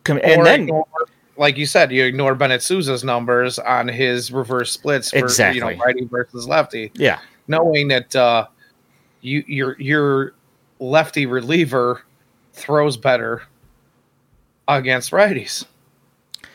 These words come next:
Speaker 2: He, he pretty much ignored everything. And then he has the balls to, uh, when the media asked him in the post-game show,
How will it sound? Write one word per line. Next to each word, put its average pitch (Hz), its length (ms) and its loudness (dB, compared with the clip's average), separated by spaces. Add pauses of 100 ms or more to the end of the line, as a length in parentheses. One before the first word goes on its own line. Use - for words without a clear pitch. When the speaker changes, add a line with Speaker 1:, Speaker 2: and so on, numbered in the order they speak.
(180)
Speaker 2:
He, 156 160 -4
he 165 180 -2
pretty 214 280 -2
much 202 200 2
ignored 160 280 2
everything. 139 580 0
And 175 140 2
then 233 100 2
he 254 100 2
has 190 280 2
the 147 140 -4 (600)
balls 151 640 2 (880)
to, 156 380 2
uh, 139 200 6
when 151 140 0
the 147 80 -2
media 175 340 4
asked 135 240 2
him 139 80 -6
in 123 60 -4
the 117 60 -10
post-game 147 480 -2
show, 110 380 -4